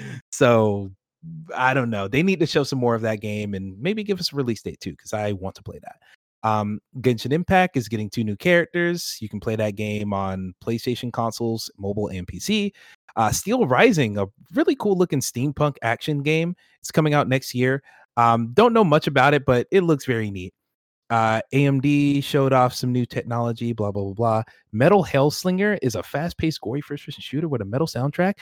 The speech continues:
Oh, this is the B P M ripoff. <laughs> Where it looks like, uh, that, that really cool first-person shooter where you have to, like, uh, match the rhythm of the songs. It looks like that, but with actual licensed metal music. So, hey, that might be cool.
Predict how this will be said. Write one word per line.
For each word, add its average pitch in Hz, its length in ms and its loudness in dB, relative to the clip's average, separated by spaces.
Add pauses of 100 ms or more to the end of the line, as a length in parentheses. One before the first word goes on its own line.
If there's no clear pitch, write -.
(180)
Oh, 180 140 8
this 170 200 0
is 214 140 -4
the 170 100 0
B 156 220 -4
P 139 220 -2
M 120 160 -2
ripoff. - 480 -12 (560)
<laughs> - 420 2 (1080)
Where 139 140 2
it 131 80 0
looks 156 260 2
like, 151 260 4
uh, 139 240 6
that, 127 300 4
that 123 260 2
really 139 300 2
cool 139 240 0
first-person 143 420 -2
shooter 131 400 2
where 120 160 -2
you 113 140 -2
have 117 240 0
to, 120 80 -2
like, 107 400 -2
uh, 101 260 -2
match 110 380 -2
the 107 80 -4
rhythm 120 520 -4
of 107 180 -6
the 95 60 -10
songs. 156 480 -4 (360)
It 127 100 0
looks 185 220 0
like 156 180 2
that, 135 260 4
but 127 100 0
with 117 200 -6
actual 113 460 -4
licensed 104 440 -6
metal 110 220 -4
music. 139 400 -6 (260)
So, 156 360 0
hey, 226 120 0
that 160 160 0
might 131 160 -4
be 101 140 -8
cool. 101 260 -6